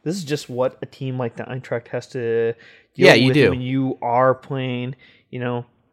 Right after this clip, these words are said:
Speaker 1: in
Speaker 2: But even
Speaker 1: this,
Speaker 2: so,
Speaker 1: uh,
Speaker 2: it, well, I mean,
Speaker 1: high-stakes
Speaker 2: it
Speaker 1: poker
Speaker 2: wasn't
Speaker 1: match that is Europe.
Speaker 2: uh, Hutter knows this team is qu-, is, has tons of quality, and we have to go for the throat in a game like this. We can't just cruise, and, and I,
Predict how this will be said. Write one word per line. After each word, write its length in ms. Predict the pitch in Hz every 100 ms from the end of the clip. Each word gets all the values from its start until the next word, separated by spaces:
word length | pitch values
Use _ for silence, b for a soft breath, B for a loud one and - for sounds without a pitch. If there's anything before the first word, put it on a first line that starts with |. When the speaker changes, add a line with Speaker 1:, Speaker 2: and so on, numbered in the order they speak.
| _ _ _ _ _ _ -
Speaker 1:
in 100 | 151
Speaker 2:
But 80 | 156
even 220 | 208 202
Speaker 1:
this, 80 | -
Speaker 2:
so, 380 | 196 208 151 147
Speaker 1:
uh, 20 |
Speaker 2:
it, 100 | 151
well, 60 |
I 80 | 156
mean, 160 | 151 165
Speaker 1:
high-stakes 20 |
Speaker 2:
it 20 |
Speaker 1:
poker 80 | 156
Speaker 2:
wasn't 300 | 165 175 175
Speaker 1:
match 300 | 147 98 - -
that 140 | 160 143
is 140 | 151 139
Europe. 420 | 202 - 131 - _ _ _ _ _ _ - 87 _ - _
Speaker 2:
uh, 40 | 123
Hutter 380 | 170 185 185
knows 260 | 139 143 160
this 200 | 127 -
team 340 | - 147 143
is 420 | 120 107 - - - -
qu-, 160 | - -
is, 240 | 127 113 131
has 520 | 123 110 104 - - _ _
tons 260 | - 139 127
of 100 | 120
quality, 600 | - 131 131 120 104 104
and 80 | 104
we 100 | 113
have 180 | 123 120
to 60 |
go 240 | 104 104 104
for 160 | -
the 120 | 95 92
throat 500 | - 113 104 - - b b b
in 140 | - 104
a 40 |
game 320 | 92 104 120 120
like 240 | 95 92
this. 300 | 90 87 -
We 60 | 107
can't 260 | - 113 -
just 360 | 104 98 - _ _ -
cruise, 580 | - 113 127 110 95
and, 240 | 98 92 92 b b b b b
and 200 | - 120
I, 240 | 117 139